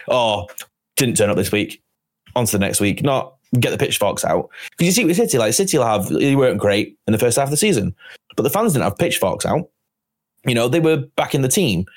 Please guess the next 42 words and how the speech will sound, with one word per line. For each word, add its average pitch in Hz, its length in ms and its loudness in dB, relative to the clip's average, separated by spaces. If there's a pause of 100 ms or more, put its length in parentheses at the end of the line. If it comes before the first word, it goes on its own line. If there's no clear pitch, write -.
(220)
right 131 160 0
thing 127 140 0
to 135 100 0
do. 107 240 2 (220)
And - 100 2
then 175 80 2
if 190 140 -2
you 220 180 2
think, 180 360 0
"Oh, 117 180 2
selling 107 520 2 (120)
Walker's 104 400 2
bad," - 320 -2 (440)
it's 117 140 0
not 156 120 0
a, 107 280 -2 (420)
it's - 140 0
not 107 160 0
a, 107 180 2
you 110 60 2
know, 101 400 0
"Oh, 117 120 2
you, 117 120 2
you 123 140 2
just, 120 240 0
all 120 120 2
you 113 140 2
say 101 220 0
is, 98 320 0 (200)
'I'm 123 60 2
not - 160 2
sure 131 160 2
about 104 240 0
that,' 117 220 -2 (340)
but 113 80 -6
your 101 140 2
opinion." 98 400 -2 (920)
Then, 143 180 0
then 117 120 0
them 147 240 2
going, 110 400 2
"No, 107 260 0